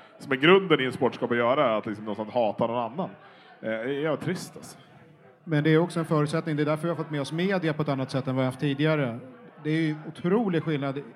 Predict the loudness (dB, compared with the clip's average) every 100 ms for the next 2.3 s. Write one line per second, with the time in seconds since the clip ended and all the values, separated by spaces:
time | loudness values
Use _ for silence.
0 | -8 0 2 2 0 -2 -2 0 0 -2
1 | -2 -4 -4 -4 -2 0 2 2 2 0
2 | -4 -4 -6